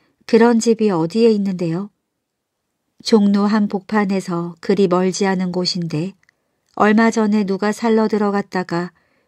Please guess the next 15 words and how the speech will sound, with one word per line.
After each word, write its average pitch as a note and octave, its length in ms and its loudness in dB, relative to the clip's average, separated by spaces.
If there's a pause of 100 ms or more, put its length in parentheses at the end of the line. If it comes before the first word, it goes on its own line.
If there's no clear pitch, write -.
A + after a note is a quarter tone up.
무섭다고 G#3+ 720 0
그냥 F3 340 -4
나왔대요. F3 720 -4 (2000)
사실 F#3 880 -2
귀신 G#3 360 0
나오는 G3 400 0
것을 F3+ 320 -2
누가 F#3 240 -2
본 G3 260 -4
것도 G3 300 -4
아니고 D#3+ 520 -4 (480)
설사 A#3+ 380 2
귀신이 A3 540 0
있다 G#3 220 -4
해도 G3 380 -4